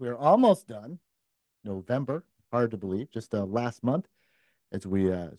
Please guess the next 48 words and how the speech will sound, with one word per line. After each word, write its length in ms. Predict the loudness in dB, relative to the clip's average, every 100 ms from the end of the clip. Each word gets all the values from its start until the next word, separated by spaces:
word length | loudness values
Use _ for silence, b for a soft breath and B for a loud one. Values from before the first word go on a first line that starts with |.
| -6
we 60 |
record 360 | -6 -4 -4 -4
this. 180 | -6 -4
And 80 | -4
now 120 | -2
we 100 | -2
have 240 | -2 -4 -8 _ _ _ -2
a 60 |
brand 340 | 4 6 8 6
new 160 | 6
guest 460 | 4 0 -2 -8 -18 _ _ _ _ _ _ _
this 140 | -16 -16
time. 340 | -20 -14 -16 -16 _ _ -8
Very 160 | -6 -6
happy 240 | -8 -8
to 60 | -8
have 200 | -8 -6
him, 160 | -10 _ _
Scott 340 | -20 -2 0 0
Edwards, 360 | -2 -6 -12
Scott 360 | -4 4 4 4 4
E 120 | 2
Wrestling, 580 | 2 -2 -2 -4 -6 -10 -10
you 100 | -6
may 160 | -4
know 160 | -4 -4
him 120 | -4
as. 240 | -6 -10 _ _ _ _ _
Does 160 | -4 0
some 140 | 2
work 220 | 2 0
for 80 | -8
Fightful, 600 | 0 2 2 2 -2 0
Voices 320 | 0 0 0
of 140 | -8 -2
Wrestling. 480 | -2 -2 -4 -4 -8 _ _ _ _ _ -10
Let's 160 | -6
see 60 | -4
if 280 | -2 -2 0
I 60 |
have 220 | 2 2 2
all 60 |
these. 200 | -6 -6
Wrestle 300 | -2 0 -2
Purist, 500 | -2 2 2 2 0
Fight 220 | 0 0
Game 240 | 0 0 0
Media, 480 | -2 -2 -2 -4